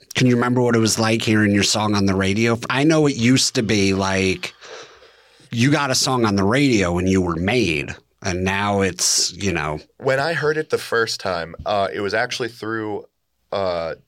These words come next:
Speaker 2: W S O U's Street Patrol. Shout out to them because they, they really, they came out to see us at a show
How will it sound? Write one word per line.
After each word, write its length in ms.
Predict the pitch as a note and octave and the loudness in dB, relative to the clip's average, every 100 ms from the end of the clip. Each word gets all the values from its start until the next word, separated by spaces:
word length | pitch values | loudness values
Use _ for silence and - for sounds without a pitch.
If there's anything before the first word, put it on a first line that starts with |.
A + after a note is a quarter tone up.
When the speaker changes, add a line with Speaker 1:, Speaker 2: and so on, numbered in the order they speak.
| _ | _
Speaker 2:
W 340 | A2+ A2+ A2 F2 | -6 -4 -4 -4
S 200 | G#2 - | -4 -2
O 80 | G#2+ | -4
U's 560 | G2 G2+ G2 F2+ - - - | -6 -8 -8 -10 -12 -14 -16
Street 460 | - - - A2+ | -14 -10 -8 -10
Patrol. 420 | - - - C#2+ - _ _ _ _ | -10 -10 -6 -8 -10 _ _ _ _
Shout 320 | - C3+ A#2 | -4 -2 0
out 160 | A2+ G#2+ | 0 -2
to 80 | G#2 | -4
them 180 | G2+ | -4
because 260 | F2 F2 F2 | -4 -10 -4
they, 280 | G2 F#2 E2 | -2 -2 -4
they 160 | F#2 | -10
really, 360 | F2+ G2+ G2 F#2 - - | -6 -4 -4 -6 -10 -4
they 100 | A2+ | -4
came 240 | B2 A#2 | -2 -2
out 140 | A2 F#2+ | -2 -6
to 60 | |
see 180 | G#2+ G#2+ | -6 -4
us 100 | F#2 | -4
at 100 | F2+ | -4
a 40 | E2+ | -4
show 380 | - G2 D#2+ | -2 -2 -4